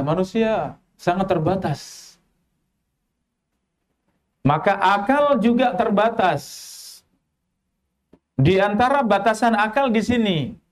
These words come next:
Rasulullah mengatakan,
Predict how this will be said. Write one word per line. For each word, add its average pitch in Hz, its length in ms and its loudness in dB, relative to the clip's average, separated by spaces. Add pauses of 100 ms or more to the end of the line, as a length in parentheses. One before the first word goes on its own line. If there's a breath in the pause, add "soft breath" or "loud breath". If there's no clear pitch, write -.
(1120)
Rasulullah 233 640 2
mengatakan, 202 560 0